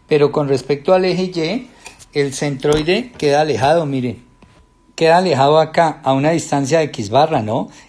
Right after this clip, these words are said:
Estamos hablando de esta I, porque fíjense que los datos los sacamos fue sobre esa I. Y lo que tenemos es, son las dos I's soldadas, cara con, eh, bueno, espalda con espalda.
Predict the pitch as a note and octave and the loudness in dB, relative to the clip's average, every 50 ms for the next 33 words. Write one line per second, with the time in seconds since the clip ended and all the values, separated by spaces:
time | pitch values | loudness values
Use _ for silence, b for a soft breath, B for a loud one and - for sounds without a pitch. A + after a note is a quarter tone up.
0 | B B - D3 D3 C#3+ D3 - D#3+ D#3 E3+ G#3+ A3 - A3+ F#3+ D#3+ D3+ C#3 C3+ | B B -2 -2 -2 0 0 0 0 2 2 0 0 2 2 2 2 2 2 2
1 | C3+ C#3+ D3 E3+ F#3+ A3 - - B2+ B2+ A#2+ A2+ A#2+ B2 B2+ B2 - - D#3+ E3 | 2 0 0 0 0 -2 -2 -2 -2 0 0 2 2 0 0 -2 -2 0 0 2
2 | E3+ F#3+ A3+ C4+ C#4 - - F3 D3+ C3 - B2+ - - C#3 C#3 D#3+ G3+ F#3+ G3 | 2 2 2 0 0 -2 -4 -4 -6 -4 -6 -10 -6 -4 -4 -2 -2 -2 -4 -2
3 | - D3 B2+ B2 A#2 A2+ B2+ B2+ C3 C3 - G#3 A3 G3+ E3 - A#2+ A2 - A#2 | -6 -4 -4 -2 -4 -2 -2 -2 -2 -2 -2 -2 -2 -2 -4 -6 -8 -8 -6 -6
4 | A2+ B2+ C#3 C3 - D#3 C#3+ C3+ C3+ - D#3 D3 C#3 C3+ B2+ A2 G#2 A2 G#2 - | -4 -4 -6 -4 -2 -2 -2 -2 -2 -4 -4 -4 -2 -2 -4 -4 -6 -6 -8 -6
5 | - C3+ D3+ F#3 A3+ G#3+ - B B B B B B B B B B B _ G3+ | -4 -4 -2 -2 -2 -2 -4 B B B B B B B B B B B _ -2
6 | G3+ F#3+ D#3+ B2+ D3+ B2+ B2+ B2+ B2+ C3 C#3 D3+ D3 D3+ - D3+ D3 D3+ D3 D3 | -2 -2 0 0 -2 -2 -2 -4 -4 -2 -2 -2 -4 -2 0 0 0 0 -2 -6
7 | - - - C3 C3 C3+ C#3 C#3 B2+ B2+ D3 C#3+ C3 - - E3 D3+ D3 D3 D3 | -14 -10 -6 -4 -2 0 0 0 0 0 0 0 0 -2 -4 -2 0 2 2 0
8 | D3 - - - b b b b b _ - - - C#3+ C3 B2 B2 C3+ D3 D#3+ | 0 -4 -10 -16 b b b b b _ -8 -2 0 0 0 2 2 4 4 4
9 | D#3+ D3+ - - - C3+ C3 C3 C3+ C3+ - C3 C3 C3+ A#2 - A#2+ A2 G#2+ G#2+ | 4 2 2 -2 -4 -4 -2 -2 -4 -6 -6 -10 -8 -6 -4 -4 -4 -4 -4 -6
10 | G#2 G#2 A2 A#2+ B2+ C3 C3 A2+ - b b b b b _ - - - C#3 C3+ | -6 -8 -8 -6 -4 -4 -4 -4 -8 b b b b b _ -10 -2 0 0 2
11 | C#3+ D3 C#3+ - C3+ A#2+ A2 - - D#3+ D#3+ D3+ C3 A#2 - | 2 0 0 0 -4 -6 -6 -2 0 0 0 0 0 -6 -12